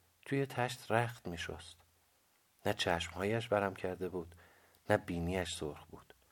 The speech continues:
هیچ آثار نگرانی هم بر چهره نداشت. "آمدم، سلام." <laughs> "علیک سلام." جا خورده بودم.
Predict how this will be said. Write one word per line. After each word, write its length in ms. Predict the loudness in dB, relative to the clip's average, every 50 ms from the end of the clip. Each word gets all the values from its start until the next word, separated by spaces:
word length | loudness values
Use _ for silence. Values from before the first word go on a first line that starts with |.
| _ _ _ -20 -20 _ _
هیچ 340 | -6 -4 -2 -2 0 0 0
آثار 440 | 0 0 0 0 0 0 2 0
نگرانی 540 | -2 -4 -2 0 2 2 4 4 2 0 0
هم 200 | -2 -4 -4 -2
بر 120 | -2 -4 -4
چهره 360 | -4 -6 -8 -8 -6 -6 -4
نداشت. 460 | -4 -4 -6 -6 -10 -14 -20 -20 -20 _ _ _ _ _ -20 -20 -20 _ _ _ _ _ _ _ _ _ _ _ -8
"آمدم، 640 | -4 -2 0 0 2 0 2 2 0 0 0 -2 -4 -12 -18 -16
سلام." 540 | -12 -6 0 2 4 4 6 4 4 2 0 -4 -10 -16 -8 -4
<laughs> 240 | -2 -2 0 4
"علیک 460 | 4 6 6 8 8 6 6 6 4 2
سلام." 460 | 6 8 10 10 12 10 10 8 8 4 -6 -10 -10 -10 -12 -14 -16 -20 -20 _ _ _ -4
جا 200 | 0 2 2 0
خورده 320 | 0 -4 -10 -8 -8 -8
بودم. 320 | -8 -10 -10 -12 -14 -16